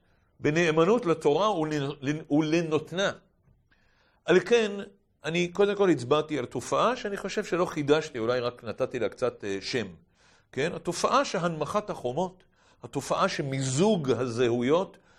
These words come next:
או טשטוש הזהויות, שבה הציבור החילוני, חלקים רחבים מאוד, הוא חילוני, אבל שר שירים של רבי יהודה הלוי. כן?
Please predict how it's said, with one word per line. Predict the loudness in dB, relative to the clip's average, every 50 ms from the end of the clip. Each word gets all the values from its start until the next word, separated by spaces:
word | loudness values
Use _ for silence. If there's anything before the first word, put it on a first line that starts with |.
| _ _ -6
או | -6
טשטוש | -4 -6 -8 -6 -6 -8 -4 0 2 2 2 2 0 -2 -4
הזהויות, | -4 -2 -2 0 0 0 2 2 2 2 2 -2 -4 -10 _ _ _ -20 -20 -20 _
שבה | -4 0 0 2 6 6 8 8 8 6 4 2 0
הציבור | -4 -6 -6 -2 2 2 2 4 2
החילוני, | 0 -2 0 0 2 2 2 2 0 0 -2 -6 -10
חלקים | -8 -2 -2 -2 0 0 -2 -2 -2
רחבים | -2 -2 -2 -2 -2 -2 0 -2 -2 -2 0
מאוד, | 0 2 2 2 2 2 0 -4 -10 -18 _ _ _ _ _
הוא | -10 -8 -4
חילוני, | -2 0 2 4 4 4 4 2 2 2
אבל | 2 0 0 2 4 6 6 8 6 4 2 -4 -12 -14 -10
שר | -4 2 4 6 6 6 4
שירים | 0 -4 -2 0 0 0 -2 -2
של | -4 -6
רבי | -6 -4 -4
יהודה | -2 0 0 0 0
הלוי. | 0 0 -2 -2 -2 -4 -6 -8 -10 _ _ -20 -20 -20 _ -4
כן? | 0 2 2 4 2 0 -4